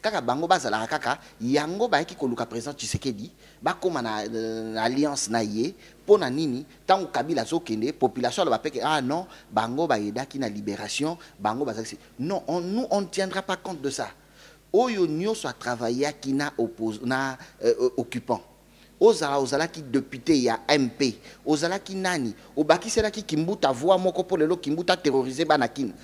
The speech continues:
Nyoso wana, boko rendre biso ba compte. Hein? Boko rendre biso ba compte. Et ça, bazala raso ba moni comme pemene ba élection, ba eko bomba na sima président Etienne Tshisekedi.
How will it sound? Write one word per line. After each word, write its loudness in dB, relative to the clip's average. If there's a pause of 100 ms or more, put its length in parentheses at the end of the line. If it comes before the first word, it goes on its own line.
(220)
Nyoso 2
wana, 2 (240)
boko 4
rendre 2
biso 0
ba 0
compte. -6 (400)
Hein? -8
Boko 6
rendre 2
biso -2
ba -4
compte. -2 (180)
Et 4
ça, 2
bazala 0
raso -6
ba 2
moni -2
comme -2
pemene -2
ba 4
élection, 0 (240)
ba 8
eko 2
bomba 2
na -2
sima 0
président 0
Etienne 0
Tshisekedi. -6